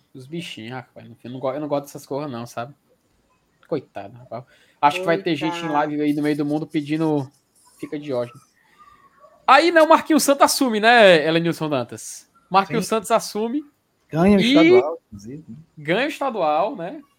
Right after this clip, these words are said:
Speaker 1: O jogo, o re-, é aí que nesse dia, acho que numa con-, entre uma conversa com o Saulo Alves e Elenilson Dantas, surge o seu nome, o Rei da Tática, né?
Speaker 3: É o Rei da
Speaker 1: É
Speaker 3: Tática.
Speaker 1: desse ano, dois mil e dezesseis.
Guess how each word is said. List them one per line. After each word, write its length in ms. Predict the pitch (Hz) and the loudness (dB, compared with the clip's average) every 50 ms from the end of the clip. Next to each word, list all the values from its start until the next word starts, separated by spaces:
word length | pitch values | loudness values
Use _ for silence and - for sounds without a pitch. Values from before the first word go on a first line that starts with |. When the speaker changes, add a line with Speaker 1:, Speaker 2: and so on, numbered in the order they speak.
| _ _ | _ _
Speaker 1:
O 240 | _ 101 107 120 | _ -20 -20 -18
jogo, 300 | 135 143 151 151 151 147 _ _ _ - | -12 -10 -8 -8 -10 -12 _ _ _ -14
o 80 | 143 | -8
re-, 180 | 117 - 175 - - 170 170 - | -6 -6 -6 -6 -6 -8 -8 0
é 100 | - 208 | 4 4
aí 220 | 214 196 190 240 - | 6 6 6 4 2
que 100 | - 294 | -2 -6
nesse 240 | 254 247 - 247 | -6 -6 -6 -8
dia, 560 | 208 151 143 156 185 190 170 151 139 131 120 - | -10 -10 -10 -4 0 2 2 2 2 -2 -4 -8
acho 220 | - 143 160 - - | -8 -10 -10 -10 -12
que 80 | - 165 | -12 -10
numa 200 | 165 175 170 175 175 | -8 -6 -6 -6 -8
con-, 140 | 185 190 190 | -8 -8 -6
entre 200 | 180 175 175 180 | -8 -6 -6 -6
uma 80 | 185 180 | -8 -8
conversa 440 | 180 180 160 151 160 156 151 - - | -8 -12 -8 -8 -8 -8 -8 -10 -14
com 100 | 160 156 | -14 -14
o 60 | 139 | -10
Saulo 300 | - - 190 214 196 175 | -6 -4 -4 -2 0 0
Alves 200 | 165 165 160 151 | 0 0 0 -2
e 40 | 160 | -6
Elenilson 380 | 156 156 156 160 - - 185 | -6 -6 -8 -10 -12 -12 -12
Dantas, 300 | 170 165 175 185 202 185 | -10 -10 -10 -10 -12 -14
surge 640 | - - - - 214 233 262 240 - 240 254 294 285 _ _ _ _ _ _ _ _ _ _ _ _ _ _ _ - | -16 -16 -14 -12 -10 -10 -10 -10 -8 -8 -8 -8 -10 _ _ _ _ _ _ _ _ _ _ _ _ _ _ _ -14
o 80 | 185 | -14
seu 240 | 175 - - 226 220 | -8 -4 -4 -4 -2
nome, 300 | 185 180 208 233 277 - _ | -4 -4 -6 -8 -10 -12 _
o 120 | 277 247 | -8 -6
Rei 180 | 175 160 196 226 | -2 -2 -2 -2
da 120 | - 349 | -2 -4
Tática, 440 | - - - 175 214 - - - 165 | -2 0 0 0 0 0 -2 -4 -6
né? 200 | 147 165 220 - _ _ _ _ _ _ _ _ | -4 -6 -8 -10 _ _ _ _ _ _ _ _
Speaker 3:
É 40 | 139 139 | -8 -4
o 40 | |
Rei 100 | 139 143 | -4 -2
da 80 | 139 156 | -2 -4
Speaker 1:
É 40 | 180 | -4
Speaker 3:
Tática. 140 | - - - | -4 -4 -4
Speaker 1:
desse 240 | 190 196 - - 349 | -4 -6 -6 -8 -6
ano, 260 | 208 185 202 269 330 - _ _ _ _ _ _ _ _ _ _ _ _ _ | -6 -6 -6 -8 -10 -14 _ _ _ _ _ _ _ _ _ _ _ _ _
dois 120 | - 135 | -12 -10
mil 60 | 143 165 | -10 -10
e 20 | |
dezesseis. 720 | 165 156 202 220 - - 147 151 165 180 170 - - _ | -8 -6 -8 -8 -8 -8 -10 -8 -8 -10 -12 -16 -20 _